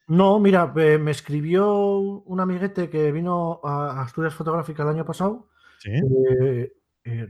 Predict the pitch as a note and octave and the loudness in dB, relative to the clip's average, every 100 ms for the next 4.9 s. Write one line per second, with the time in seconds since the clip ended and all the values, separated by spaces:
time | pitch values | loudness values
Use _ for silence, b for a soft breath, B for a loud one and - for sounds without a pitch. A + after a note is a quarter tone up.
0 | - C3+ C3 C#3+ D#3+ D#3 C#3+ C#3 _ _ | -8 -4 0 0 -2 -6 -8 -12 _ _
1 | - B2+ A2 - A2+ B2+ C3 B2+ - D3 | -12 -8 -8 -10 -8 -6 -6 -10 -4 0
2 | D#3 D#3 G3+ G#3 _ _ _ _ _ b | 0 2 0 -2 _ _ _ _ _ b
3 | b b b _ B2+ C3+ D3 F3+ G#3 - | b b b _ -2 0 0 0 -2 -6
4 | _ _ _ _ _ G2+ F#2 C#3 | _ _ _ _ _ -12 -4 -4